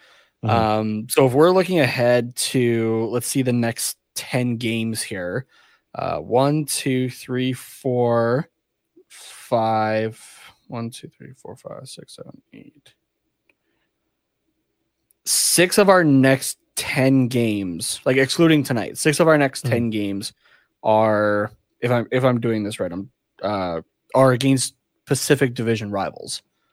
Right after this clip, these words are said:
Speaker 1: Oh, wow.
Speaker 2: Thi-,
Speaker 1: Not to
Speaker 2: this
Speaker 1: mention,
Speaker 2: could,
Speaker 1: we just
Speaker 2: with,
Speaker 1: played
Speaker 2: yeah.
Speaker 1: Calgary and we just played Seattle.
Speaker 2: Exactly. This is, this is do, kind of the do or die. This could decide the season here.
Speaker 1: Yeah,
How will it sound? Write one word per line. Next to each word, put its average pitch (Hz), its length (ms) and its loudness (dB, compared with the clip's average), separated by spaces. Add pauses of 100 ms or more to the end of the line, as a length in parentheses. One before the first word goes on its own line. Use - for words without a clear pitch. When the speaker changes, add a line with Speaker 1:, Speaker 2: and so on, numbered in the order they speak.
Speaker 1:
Oh, 113 80 -2
wow. 92 360 -2 (640)
Speaker 2:
Thi-, 143 80 6
Speaker 1:
Not 180 100 0
to 175 80 2
Speaker 2:
this 185 120 4
Speaker 1:
mention, 135 300 2
Speaker 2:
could, 127 80 -4
Speaker 1:
we 139 120 4
just 139 140 4
Speaker 2:
with, 165 120 4
Speaker 1:
played 131 140 4
Speaker 2:
yeah. 110 100 4
Speaker 1:
Calgary 117 460 4
and 101 140 0
we 101 100 0
just 104 300 0
played 95 360 -4 (160)
Seattle. 85 600 -8 (380)
Speaker 2:
Exactly. 98 760 -4 (480)
This 135 240 4
is, 139 640 2 (300)
this 156 400 2
is 156 220 4
do, 139 160 0
kind 139 200 4
of 120 100 4
the 127 60 0
do 123 220 4
or 120 160 4
die. 110 500 2
This 120 180 -2
could 135 140 -4
decide 110 340 -2
the 104 80 -8
season 101 360 -6
here. 78 260 -14 (800)
Speaker 1:
Yeah, 110 220 4